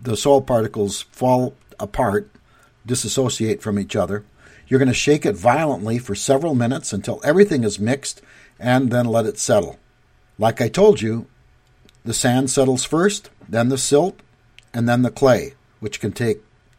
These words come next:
a couple of days for s-, for settling to occur.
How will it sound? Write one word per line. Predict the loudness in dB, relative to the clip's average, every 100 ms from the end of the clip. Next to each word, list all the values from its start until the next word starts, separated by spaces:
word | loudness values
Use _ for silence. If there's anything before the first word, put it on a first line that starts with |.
| _
a | -16
couple | -2 0 0
of | -4
days | -4 -4 -6 -12 -14 _ _ _ _
for | -6 -4
s-, | -4 -8 -6
for | -4
settling | 0 0 2 0 -2
to | -2
occur. | -4 -4 -6 -6